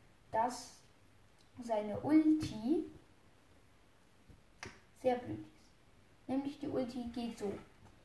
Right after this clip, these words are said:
Jeder Kopf entfesselt seine eigene ultimative Attacke,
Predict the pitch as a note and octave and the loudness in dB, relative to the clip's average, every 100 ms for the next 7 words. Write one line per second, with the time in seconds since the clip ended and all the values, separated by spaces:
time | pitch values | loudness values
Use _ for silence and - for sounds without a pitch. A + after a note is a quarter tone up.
0 | - - C4 D#4+ G4 F#4+ D4+ C#4+ - - | -20 -4 2 4 4 4 4 4 2 -10
1 | - A3 G#3 C4 C4+ D#4+ D#4 D#4 A3+ A3 | -6 -6 -4 -2 0 4 4 4 2 0
2 | G#3+ - C4 D4 D4 C#4+ - C#4 D4 - | 0 0 2 4 4 4 4 6 6 6
3 | C#4+ C4+ C4+ A#3 A3 G#3 - G#3+ G3+ - | 4 4 0 -2 0 -2 -2 -12 -12 -10